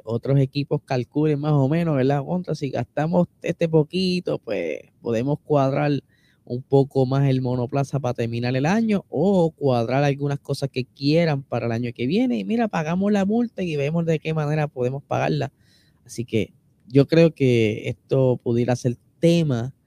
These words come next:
de debate en cualquier otro foro, así que ojalá podamos más adelante, cuando termine la temporada,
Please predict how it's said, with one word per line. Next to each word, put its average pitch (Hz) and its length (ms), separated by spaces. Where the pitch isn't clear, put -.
de 127 140
debate 123 580
en 120 80
cualquier 113 520
otro 135 220
foro, 180 320
así 139 200
que 135 100
ojalá 117 400
podamos 123 460
más 127 160
adelante, 127 640
cuando 113 220
termine 113 300
la 139 140
temporada, 147 680